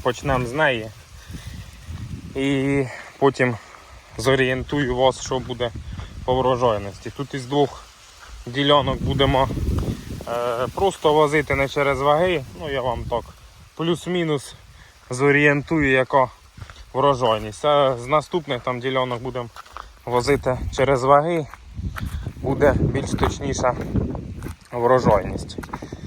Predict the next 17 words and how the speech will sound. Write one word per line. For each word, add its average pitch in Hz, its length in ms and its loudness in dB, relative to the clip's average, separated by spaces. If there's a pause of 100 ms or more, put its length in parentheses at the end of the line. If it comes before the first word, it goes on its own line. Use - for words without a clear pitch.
(300)
Так, 107 140 4 (100)
це - 160 -8 (260)
треба 117 160 -4
десь - 280 -6 (760)
поставити 123 580 2
отут. 123 280 0
Головне 123 380 2
за 123 100 -2
нього 127 160 2
не 123 100 2
забути, 123 360 4
потім 117 420 -4
не 117 160 -4
переїхати 113 680 0
табличку. 110 720 -4 (1700)
Зараз 143 380 4
зайду, 143 320 2